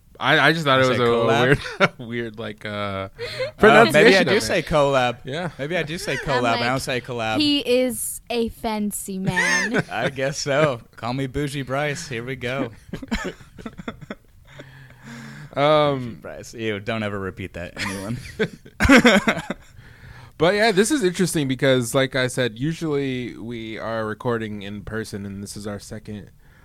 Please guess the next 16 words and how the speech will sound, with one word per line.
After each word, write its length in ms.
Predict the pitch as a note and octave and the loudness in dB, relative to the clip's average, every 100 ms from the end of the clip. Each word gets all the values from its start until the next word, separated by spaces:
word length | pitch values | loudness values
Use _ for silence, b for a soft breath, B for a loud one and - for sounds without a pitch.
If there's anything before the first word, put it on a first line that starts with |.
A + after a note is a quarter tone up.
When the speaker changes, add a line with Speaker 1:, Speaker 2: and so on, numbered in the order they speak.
| b | b
Speaker 1:
our 100 | A#2+ | -2
second 340 | D3+ C#3+ C3 | 0 0 -2
time 300 | C3 B2 A#2 | -2 -2 -2
recording 440 | A2 - B2 A2+ G#2+ | -6 0 0 0 -4
remotely. 480 | G#2 A2 A2+ G#2+ | -6 -4 -4 -6
So 160 | G#2+ B2 | -2 0
we 140 | C#3+ | 4
haven't 280 | G#3+ G#3 E3+ | 4 4 2
actually 600 | C#3+ C#3+ - C3 A#2+ A#2 | -2 -4 -4 -4 -2 -2
hung 280 | G#2+ C3 C3 | 0 2 2
out 380 | A#2+ C3 A2 - - b b b b b - | 2 2 0 -2 -8 b b b b b -10
in, 720 | A2 B2+ B2+ B2 A#2 A2+ - | -6 -4 -6 -6 -8 -8 -8
what, 300 | A#2+ C3 G#2+ | -2 0 0
over 480 | A#2 B2 A#2+ B2+ A#2+ | 2 2 4 2 2
two 340 | - D3 D#3 | 0 2 2
weeks? 680 | E3+ A3 - - - - | 2 -4 -6 -8 -8 -10